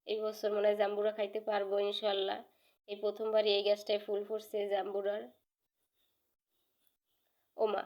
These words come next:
আমার ছেলে আবার ফুল আইনে আমার দিতেছে যে, "দেখো মা, কি সুন্দর ফুল।" তো ছাদ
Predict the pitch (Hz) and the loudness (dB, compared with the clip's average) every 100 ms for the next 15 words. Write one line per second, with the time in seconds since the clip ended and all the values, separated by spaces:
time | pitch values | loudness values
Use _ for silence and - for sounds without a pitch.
0 | - 214 214 208 226 220 220 214 214 214 | -4 0 0 0 2 4 4 4 2 0
1 | 226 226 220 220 214 208 214 208 214 208 | 2 6 6 6 4 4 4 2 -2 0
2 | 208 214 202 226 247 208 202 202 208 214 | 0 0 -6 -6 -8 0 0 2 0 2
3 | 208 202 208 208 214 220 208 202 202 - | -2 0 -4 -6 -8 -4 -2 -2 -4 -6
4 | 196 214 233 _ _ _ _ _ _ _ | -6 -6 -8 _ _ _ _ _ _ _
5 | _ _ _ _ _ _ _ _ _ _ | _ _ _ _ _ _ _ _ _ _
6 | _ _ _ _ _ _ _ _ _ _ | _ _ _ _ _ _ _ _ _ _
7 | _ _ - 220 220 226 214 | _ _ -6 -4 -2 2 2